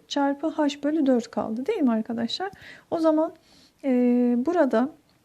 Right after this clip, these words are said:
arkadaşlar bakın isterseniz tek tek yazalım şöyle. A artı C H bölü iki eksi A artı C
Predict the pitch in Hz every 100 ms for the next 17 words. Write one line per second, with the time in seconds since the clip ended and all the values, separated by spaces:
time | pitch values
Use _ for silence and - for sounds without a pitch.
0 | _ _ _ _ _ _ - - 233 233
1 | 226 233 233 294 285 285 254 277 - _
2 | _ _ 285 - 262 247 262 254 - 269
3 | 247 233 233 262 240 226 220 220 233 220
4 | 220 285 330 _ _ _ _ _ _ -
5 | _ _ _ _ _ _ _ _ _ _
6 | _ _ _ _ 262 269 269 254 240 233
7 | - 240 233 - _ _ _ _ - 247
8 | 247 285 302 _ _ _ _ _ - 254
9 | 269 - - _ 247 220 220 254 - 240
10 | 233 247 _ _ _ _ _ _ _ _
11 | _ 254 254 - 262 254 277 - _ _
12 | _ _ - 269 262 262 233 226 - 220
13 | 226 247 254 285